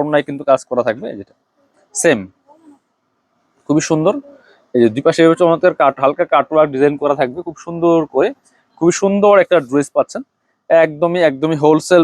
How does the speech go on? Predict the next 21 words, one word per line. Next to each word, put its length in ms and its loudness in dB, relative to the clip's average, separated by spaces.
প্রাইসে 280 2
এগুলা 180 2
বাইশশো 440 0
পঞ্চাশের 380 -8
ড্রেস 200 -4
দিচ্ছি 240 -8
মাত্র, 220 0
মাত্র 200 -2
আপনাদেরকে 400 -4
only, 340 2
only 240 0
উনিশশো 300 0
টাকা 220 4
ভিউয়ার্স। 220 -2
সারা 260 4
বাংলাদেশ 400 4
চ্যালেঞ্জ, 280 2
মার্কেট 300 -2
চ্যালেঞ্জিং 300 -2
প্রাইস 220 4
দিচ্ছি। 200 -6